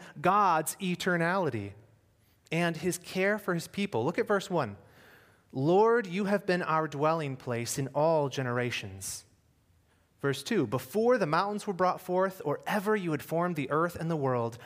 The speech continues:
from everlasting to everlasting, you are God." Lord, you've been our dwelling place in all generations.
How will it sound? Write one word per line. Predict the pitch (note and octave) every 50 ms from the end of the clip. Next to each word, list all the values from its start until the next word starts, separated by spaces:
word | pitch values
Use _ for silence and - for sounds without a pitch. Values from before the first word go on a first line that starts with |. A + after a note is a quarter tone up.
| - -
from | - C#3+ A#2+ B2+ -
everlasting | - F3 F3 G3+ G3+ F#3+ F3+ E3+ E3+ E3+ F3 - - F3+ E3+ E3 D#3+ D#3 - - - _
to | - - - G3+ A3 G3+ C#3+
everlasting, | C3+ A#2 A#2+ A#2+ A2+ A2 G#2+ A2 G#2 - - - A#2 A2+ A2+ G#2+ A2 - -
you | A2 A#2 G#2+ A#2+ D3 E3 D#3+ D#3 D#3 D#3 D#3 D#3 - - - _
are | A#2+ A#2 A2+ A2+ A2+ A2+ A2+ A2+ A2 - - - - -
God." | G#2 A2 G2 F#2 F#2 F#2 G2+ - - - _ _ _ _ _ _ _ _ _ _ _ _ _ _ _ _ _ _ _ _ _ _ _ _ _ _ _ _ _ _ _ _ _ _ _ _ _ _ _ _
Lord, | C#3+ E3 F#3 F3+ F3+
you've | D#3 C3 -
been | - C#3 D3 D3+
our | - B2+
dwelling | A#2+ - A#2+ A#2+ B2 A#2+
place | - A2+ A2 -
in | - A#2
all | A2+ A2+ A2+
generations. | A#2 A2 A#2 G#2 G2+ G2 G2 G2+ - - - F#2+ G2 - -